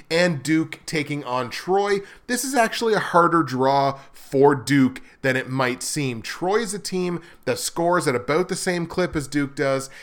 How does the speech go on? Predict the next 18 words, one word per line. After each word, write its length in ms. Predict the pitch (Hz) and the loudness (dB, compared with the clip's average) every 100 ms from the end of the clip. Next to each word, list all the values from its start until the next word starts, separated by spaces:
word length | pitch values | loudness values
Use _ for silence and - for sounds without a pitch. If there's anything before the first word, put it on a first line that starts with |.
| - - - | -20 -18 -8
and 300 | 139 135 117 | -6 -4 0
gives 260 | 160 135 | 0 2
up 300 | 160 156 - | 0 0 -6
around 560 | 156 165 170 170 170 175 | -6 -4 -2 0 0 -2
the 80 | 160 | -4
same 340 | 156 165 160 | -2 -2 0
number 320 | 156 151 147 | -2 -2 -2
of 120 | 143 143 | -2 -4
points. 400 | 175 156 131 - | -2 -2 -2 -6
Unfortunately, 760 | 143 139 180 185 175 160 139 139 | -6 -6 -4 -4 -4 -6 -4 -2
they 180 | 135 | -2
are 140 | 135 135 | 0 0
on 120 | 143 | 0
the 140 | 135 135 | -2 -4
unhappy 580 | 139 160 139 143 139 139 | -4 -4 -4 -4 -4 -6
side 340 | - 147 135 | -2 2 2
of 160 | 117 - | 0 -6
par 440 | - 156 131 113 | -2 2 2 0